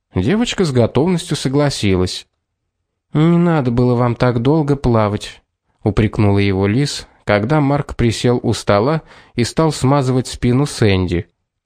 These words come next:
"Я уже начала беспокоиться. Смотрите, как далеко вы отплыли от лодки". "Ну, мама, сегодня вода чистая, как никогда", запротестовал Барри. "Все видно на миле вокруг. Раньше такого никогда не было".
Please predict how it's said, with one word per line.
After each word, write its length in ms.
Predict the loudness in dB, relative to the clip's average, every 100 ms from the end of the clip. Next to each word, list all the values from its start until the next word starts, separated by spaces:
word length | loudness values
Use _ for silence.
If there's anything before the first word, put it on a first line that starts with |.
| -4
"Я 220 | 0 2
уже 200 | 2 0
начала 400 | -2 0 0 0
беспокоиться. 960 | -2 -2 -2 0 0 0 0 0 -4 -4 _ _ _
Смотрите, 640 | -4 0 0 0 -2 -2 -2
как 280 | -2 -2
далеко 440 | 0 0 0 0 0
вы 140 | 0
отплыли 360 | -2 -2 0 0
от 180 | -2 0
лодки". 540 | 0 0 -2 -4 -6 _ _ _ _ _
"Ну, 260 | 0 2 2
мама, 500 | 2 2 0 -2 -6 _
сегодня 500 | -6 -2 0 2 2
вода 280 | 2 0 -2
чистая, 560 | -2 -2 -2 0 0 2
как 220 | 0 0
никогда", 680 | 0 0 0 2 2 0 -6 _ _ _ _ _
запротестовал 840 | -4 -2 -2 -4 -2 0 2 2 2
Барри. 500 | 2 2 0 -4 _ _ _ _ _ _
"Все 300 | -6 0 0
видно 360 | 0 0 2 2
на 180 | 4
миле 340 | 2 2 0 0
вокруг. 580 | 0 0 0 0 -2 _ _ _ _
Раньше 460 | 0 2 2 0 -2
такого 380 | -2 0 0 2
никогда 500 | 0 0 0 2 2
не 280 | 2 2
было". 340 | 2 2 0